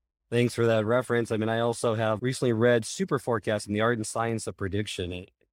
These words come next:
that was a good book with getting good forecasting techniques. So that concludes this episode of the I M S Leadership Conversations podcast. You can send us your feedback at info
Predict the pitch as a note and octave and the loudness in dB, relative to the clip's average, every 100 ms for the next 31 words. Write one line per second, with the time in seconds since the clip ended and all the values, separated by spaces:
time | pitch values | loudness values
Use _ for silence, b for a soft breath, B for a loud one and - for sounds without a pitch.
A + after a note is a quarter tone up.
0 | - G#2+ A2 G#2 G2+ A2+ F#2+ G2+ G2+ G2 | -8 -4 -2 -4 -4 -4 -4 -4 -4 -6
1 | F#2+ A2 G#2 G2+ G#2 F#2 _ _ _ _ | -6 -2 0 0 0 -4 _ _ _ _
2 | _ C3 A#2 - B2 A#2 - G#2 G2 A2 | _ 0 0 2 0 0 -4 -4 -4 -6
3 | G#2 G#2+ A2+ G#2 - - D3 E3+ G#3 G#3 | -2 0 2 0 -2 -4 2 4 6 4
4 | F3+ F3+ G#3+ - - D3 D#3 C#3+ - D#3 | 4 4 2 -2 -2 2 2 2 2 2
5 | C#3 C3+ C#3 C#3+ C#3+ - C3 C#3+ D#3 D3+ | 4 4 4 4 0 -2 -4 -2 -2 -2
6 | - - C#3 C3+ B2+ C#3 C3+ A#2+ A2+ - | -4 -4 -2 -2 -4 -4 -4 -6 -8 -6
7 | C#3+ D3+ D#3+ E3 F3 - A#2+ A2+ - D3+ | -6 -4 -4 -2 -4 -6 -8 -6 -6 -4
8 | D#3 - A#2 - - F3+ E3+ E3 D#3+ A2+ | -4 -4 -8 -8 -8 -6 -2 -4 -4 -10
9 | _ F#3 G#3+ - G2 G2+ | _ 0 0 0 0 -2